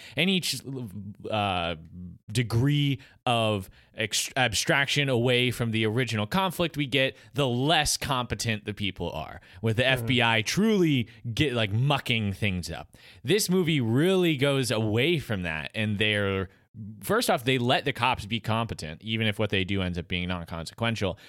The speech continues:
Speaker 1: but also they let them work together instead of big leaguing each other, where the F B I is like, "We don't wanna hear what you know, local cops. We're the F B I. We've got this."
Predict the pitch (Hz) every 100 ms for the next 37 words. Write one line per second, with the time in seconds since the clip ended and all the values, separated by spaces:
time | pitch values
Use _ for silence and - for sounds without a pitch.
0 | - - 120 123 131 120 117 104 95 -
1 | _ _ 110 113 135 123 120 110 - _
2 | 131 120 139 135 131 123 143 143 - 120
3 | 151 165 117 98 101 113 - 131 117 107
4 | 92 87 135 131 110 107 101 92 92 92
5 | - 90 87 87 90 90 110 113 - 101
6 | 95 95 90 92 - - - 330 262 220
7 | 180 147 165 151 135 139 127 139 170 117
8 | 98 104 98 92 113 98 98 - - -
9 | 160 185 160 135 117 101 92 - 90 90
10 | 73 53 64 98 113 92 82 87 107 104
11 | - 71 - -